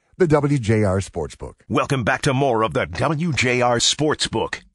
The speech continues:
Speaker 2: sponsored by Soaring Eagle Casino and Resort. Once again, here are Steve Courtney and Jamie Edmonds.
Speaker 1: All right, folks, once again, your Detroit Lions get organized team activities going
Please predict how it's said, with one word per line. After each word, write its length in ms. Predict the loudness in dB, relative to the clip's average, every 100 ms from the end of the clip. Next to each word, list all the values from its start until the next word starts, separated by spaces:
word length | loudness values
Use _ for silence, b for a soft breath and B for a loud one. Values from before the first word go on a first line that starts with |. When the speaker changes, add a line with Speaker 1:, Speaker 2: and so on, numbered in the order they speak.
| -4
Speaker 2:
sponsored 500 | 0 2 2 2 2
by 180 | 2 2
Soaring 540 | 2 2 2 2 0
Eagle 320 | -2 0 0 2
Casino 580 | 2 2 2 2 2 2
and 120 | 2
Resort. 540 | 2 2 0 -2 -10 -18 _ _
Once 280 | -4 0 0
again, 460 | 0 0 -2 -4 -10 B
here 180 | -2 2
are 140 | 2 2
Steve 420 | 0 0 -2 -2
Courtney 480 | -2 0 0 0 0
and 160 | -2
Jamie 460 | -2 -2 0 0 0
Edmonds. 600 | -2 -4 -12 -6 -4 -4 _ -2
Speaker 1:
All 100 | 2
right, 160 | 2 2
folks, 240 | 0 0
once 180 | 0 0
again, 520 | 2 2 4 2 2
your 680 | 0 2 2 2 4 4 2 -2 _ _ _ _ _ -6
Detroit 520 | 0 0 2 2 2
Lions 680 | 2 4 4 4 4 2 2
get 200 | 0 0
organized 680 | 2 0 2 2 4 2 0
team 400 | -2 2 2 2
activities 760 | 0 -2 0 -2 0 2 0 -2
going 440 | 0 2 2 0